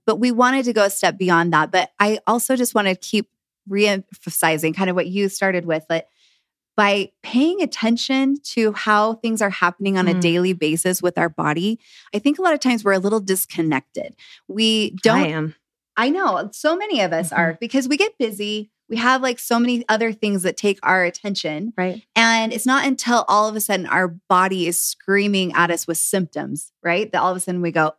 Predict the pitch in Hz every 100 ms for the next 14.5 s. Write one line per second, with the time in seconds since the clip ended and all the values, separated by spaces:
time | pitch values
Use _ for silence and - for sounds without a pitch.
0 | - 202 190 185 151 - 196 196 233 226
1 | 214 185 185 175 175 160 156 202 196 175
2 | 165 160 160 156 165 156 156 - - -
3 | _ 185 175 170 156 - _ _ _ _
4 | _ 175 165 175 190 160 208 175 160 -
5 | 160 185 185 180 - 185 175 175 180 170
6 | 156 156 190 180 156 151 160 269 247 208
7 | 190 180 - _ _ 190 185 180 175 190
8 | 180 170 180 - 208 190 190 - 170 160
9 | 180 180 170 165 151 175 170 180 160 -
10 | 160 247 214 196 175 156 - - - 185
11 | 180 175 165 - 175 165 165 202 196 190
12 | 160 185 185 185 165 165 175 180 170 180
13 | 160 156 175 170 160 170 160 220 214 -
14 | 202 - 196 180